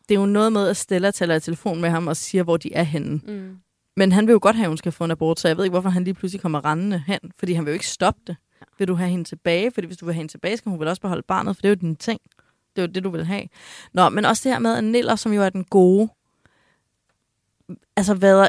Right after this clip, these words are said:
Speaker 1: ind i det her operationsrum og siger, hun ikke må få en abort.
Speaker 2: Mm.
Speaker 1: Jeg var sådan, og, og, og grunden til, at han sådan narrativt bliver tilladt at gøre det, og stadigvæk kan være den gode, det er fordi, vi ved, at Sus i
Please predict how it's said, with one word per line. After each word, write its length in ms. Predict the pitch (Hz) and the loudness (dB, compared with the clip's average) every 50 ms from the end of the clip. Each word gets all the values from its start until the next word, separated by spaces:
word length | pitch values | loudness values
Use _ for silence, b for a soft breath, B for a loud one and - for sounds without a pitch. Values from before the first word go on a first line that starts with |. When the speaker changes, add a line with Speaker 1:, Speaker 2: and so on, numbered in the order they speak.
| - - | 4 2
Speaker 1:
ind 180 | - 262 277 - - 220 208 _ _ _ _ _ _ _ _ _ _ | 0 -2 -2 -2 -6 -12 -14 _ _ _ _ _ _ _ _ _ _
i 60 | - 220 | -4 0
det 140 | 190 220 | 2 2
her 120 | 220 240 208 | 4 4 2
operationsrum 760 | - 185 190 185 170 - - 262 - - - - 196 170 - - _ _ _ _ _ _ - | 2 0 -2 -4 -6 -6 -8 -8 -8 -10 -6 -4 -4 -4 -4 -6 _ _ _ _ _ _ -4
og 100 | 196 175 | -4 -4
siger, 220 | - - 240 240 | -2 -2 -2 0
hun 120 | 208 226 | 0 0
ikke 160 | 214 220 - 233 | -4 -4 -6 -8
må 40 | |
få 180 | 214 - - 226 | -8 -4 -4 -2
en 80 | 233 226 | -2 -2
abort. 440 | 208 - - 196 202 233 - - _ _ _ _ _ _ | -2 -2 -2 -2 -2 -2 -4 -8 _ _ _ _ _ _
Speaker 2:
Mm. 340 | 202 208 190 180 180 175 165 - _ _ _ _ _ _ _ _ _ _ _ _ _ _ _ _ _ _ _ _ _ _ _ _ | -10 -10 -10 -10 -12 -14 -18 -20 _ _ _ _ _ _ _ _ _ _ _ _ _ _ _ _ _ _ _ _ _ _ _ _
Speaker 1:
Jeg 100 | 220 226 | 0 0
var 100 | 233 240 | 2 0
sådan, 480 | 233 - 262 254 226 214 214 220 220 - - _ _ _ _ _ _ _ _ _ _ _ _ _ _ _ _ _ _ _ | 0 0 -2 -2 -2 -2 -2 -2 -4 -4 -8 _ _ _ _ _ _ _ _ _ _ _ _ _ _ _ _ _ _ _
og, 100 | - 208 - - | 4 4 6 6
og, 180 | 208 208 - - | 6 6 6 6
og 260 | 190 196 185 175 - | 6 6 6 4 2
grunden 220 | 247 233 214 247 | 2 2 2 -2
til, 120 | - - 226 | -2 -2 0
at 60 | 202 | 0
han 200 | 202 196 180 165 | 2 0 0 -2
sådan 200 | - 190 165 110 | -4 -6 -6 -4
narrativt 680 | 101 175 175 175 180 208 - - - 190 151 - - - | -2 0 2 2 2 2 0 0 0 0 0 -2 -6 -6
bliver 140 | - 185 165 | -4 -4 -4
tilladt 380 | - - - 214 214 202 185 | -2 -2 -2 -2 -2 -2 -2
at 100 | 196 - | -4 -2
gøre 240 | - 160 160 170 185 | 0 2 2 2 2
det, 140 | 190 185 170 | 0 -2 -4
og 100 | - 160 | -6 -6
stadigvæk 280 | - 190 185 175 185 - | -4 -2 -2 -2 -4 -4
kan 80 | - 170 | -2 -2
være 80 | 156 | -2
den 140 | 147 - 160 | -2 -4 -8
gode, 340 | - - 170 170 175 196 202 B B B B B - | -6 -4 -2 0 0 0 -2 B B B B B -4
det 60 | 208 | -4
er 40 | 190 | -4
fordi, 240 | - - 180 180 190 - | -2 -4 -8 -8 -10 -10
vi 160 | - 185 170 | -8 -8 -6
ved, 140 | 185 180 - | -6 -6 -6
at 80 | 170 | -8
Sus 320 | - - - 185 160 - - _ _ - | -8 -8 -6 -8 -8 -10 -14 _ _ -14
i 120 | - 208 | -12 -12